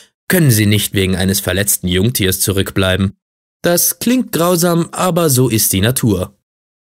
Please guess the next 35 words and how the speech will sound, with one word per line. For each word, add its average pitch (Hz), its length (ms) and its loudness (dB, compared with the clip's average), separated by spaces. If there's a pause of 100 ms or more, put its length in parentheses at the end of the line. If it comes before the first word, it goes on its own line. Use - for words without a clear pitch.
(840)
„Und 95 180 0
was - 320 -2 (120)
tun 131 240 4
Sie 139 120 4
jetzt 160 220 0
damit?“, 180 360 2 (220)
fragt - 360 -8
Lias 92 280 0
Vater, 92 460 -2 (320)
der 160 100 2
wohl 160 180 2
hofft, 196 280 0
dass 156 140 0
der 147 140 0
Tierarzt 107 520 0
die 139 60 4
Meise 101 340 2
übernimmt. 113 560 0 (580)
„Ich 196 300 -2
kann 151 260 0
nicht 165 240 -2
viel 160 180 0
tun“, 113 460 -2
sagt 98 360 -4
er 92 160 2
aber. 92 280 -2 (640)
„Wir 190 240 2
haben 180 300 2
nur 185 180 4
ein 156 160 0
paar 139 200 0
Käfige 101 580 0
für 98 280 0
operierte 101 680 0
Haustiere. 92 680 0